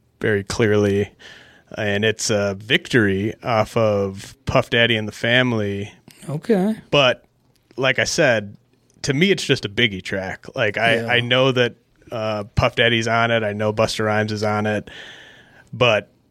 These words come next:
Speaker 1: to me, it's, it's the best lyrical song by Notorious B I G, uh, that he, that he ever wrote, and it's, it's a shame that it was one of the last songs that he ever wrote. But,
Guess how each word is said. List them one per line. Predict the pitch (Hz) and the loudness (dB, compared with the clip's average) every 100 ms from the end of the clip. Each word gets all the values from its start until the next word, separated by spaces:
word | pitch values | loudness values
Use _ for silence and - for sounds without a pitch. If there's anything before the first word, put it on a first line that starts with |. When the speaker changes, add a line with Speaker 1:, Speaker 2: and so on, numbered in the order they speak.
| _ - | _ -6
Speaker 1:
to | 143 | -2
me, | 120 143 147 | 2 4 4
it's, | 131 117 - | 4 0 -2
it's | 139 110 - - - - | -2 -2 -2 -2 -4 -12
the | 151 127 117 113 110 104 104 _ _ | -6 2 4 4 2 -2 -6 _ _
best | 127 127 - - - - - 240 | 2 2 2 -2 -6 -10 -12 -10
lyrical | 120 117 120 117 - 110 104 104 101 - _ | -2 2 4 2 2 2 4 2 -2 -6 _
song | - 120 101 101 | -6 -2 0 -2
by | 98 98 | -2 -4
Notorious | 98 - 107 98 - | -4 -2 0 0 -2
B | 107 | 0
I | 101 98 | 0 0
G, | 98 101 98 98 - - _ - | -2 -2 -2 -4 -8 -14 _ -8
uh, | 107 95 92 | -4 -2 0
that | 98 | 0
he, | 98 92 - | 0 -2 0
that | 104 | -2
he | 101 101 | 0 0
ever | 98 98 95 - - - - - _ _ _ | 2 2 0 -4 -14 -20 -20 -20 _ _ _
wrote, | 113 151 151 143 - _ | 2 4 6 6 2 _
and | 120 113 104 104 101 | -4 -2 -2 -2 -4
it's, | 101 - - - | -6 -4 -6 -4
it's | 107 - | -6 -6
a | |
shame | - 123 120 110 | -2 0 2 0
that | 104 | -2
it | |
was | 101 | -4
one | 107 104 | -6 -6
of | |
the | 98 | -4
last | 101 117 127 - - _ _ - | 2 4 4 0 -10 _ _ -10
songs | - 104 104 - | -4 -2 -2 -2
that | 98 | -2
he | |
ever | 98 95 92 | -2 0 0
wrote. | 95 98 - | 2 0 0
But, | - 101 | 2 2